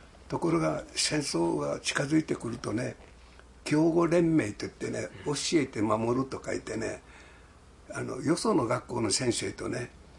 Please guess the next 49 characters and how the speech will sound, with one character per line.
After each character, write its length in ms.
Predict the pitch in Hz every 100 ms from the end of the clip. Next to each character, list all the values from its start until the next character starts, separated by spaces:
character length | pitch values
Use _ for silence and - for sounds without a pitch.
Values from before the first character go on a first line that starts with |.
| - - - -
師 160 | -
範 100 | 127
学 180 | 120 120
校 140 | -
の 100 | 131
先 200 | 113 123
生 180 | 107 -
も 140 | 110 -
一 120 | 117
緒 240 | - 180
に 140 | 156 123
な 100 | 92
っ 20 |
て 180 | - 117
ね、 220 | 113 110 - - - - - - - - - - - - 160 139
ど 120 | 175
こ 140 | -
の 260 | 185 151 - -
先 260 | - 143
生 260 | 139 127 113
だ 140 | 113
ろ 100 | 120
う 140 | 127 117
が、 120 | 117
ど 120 | 151
こ 120 | -
の 100 | 160
学 460 | 127 - 160 113 -
生 220 | 139 123
だ 120 | 110
ろ 100 | 113
う 100 | 113
が 100 | 107
ね、 220 | 113 123 - - - - - -
あ 120 | -
の、 240 | 123 123 - - - -
し-、 220 | - - - 170 - - - - - - - - -
指 100 | 160
導 160 | 180 175
す 80 |
る 80 | 107
こ 100 | 101
と 100 | -
が 80 | 101
で 100 | 95
き 80 | -
た 100 | 143
わ 80 |
け。 120 | 98